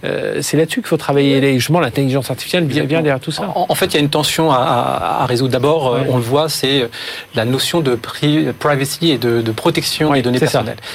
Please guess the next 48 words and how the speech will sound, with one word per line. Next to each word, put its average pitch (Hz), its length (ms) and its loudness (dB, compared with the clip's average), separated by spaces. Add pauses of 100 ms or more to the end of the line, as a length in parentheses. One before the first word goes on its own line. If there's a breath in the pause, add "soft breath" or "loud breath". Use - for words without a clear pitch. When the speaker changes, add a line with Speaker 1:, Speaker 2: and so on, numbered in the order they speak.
(120)
Speaker 2:
Ça, - 140 -4
c'est 160 120 0
le 143 60 -2
point 160 120 0
de 139 40 2
départ. 120 220 0
Aujourd'hui, 123 280 0
on 127 80 2
le 120 40 0
voit, 131 140 2
nous, 135 140 0
sur 135 160 -2
nos 120 60 2
moteurs 120 240 0
de 127 60 -4
recherche, - 400 -2 (300 loud breath)
plus 220 160 2
cinquante 180 440 -2
pour 160 120 0
cent 156 120 -2
de 143 60 -2
croissance 160 440 -2
sur - 140 0
les 127 100 2
requêtes 147 400 0 (500 loud breath)
confidentialité 160 840 0
en 123 80 0
ligne. 110 140 -8 (220)
Speaker 1:
Mhm. 147 200 2
Speaker 2:
Comment 151 200 4
je - 60 -6
peux 151 100 0
rester, 147 420 0
euh, 117 40 -2
confidentiel 135 800 -2
et 135 160 0
protéger 127 400 -2
mes 120 80 -2
données 127 180 -2
en 123 40 -4
ligne ? 113 140 -6
Donc 113 120 -4
ça, 185 120 0
c'est 170 120 -2
un 139 100 2
point 175 240 0
de 170 60 4
départ. 160 280 2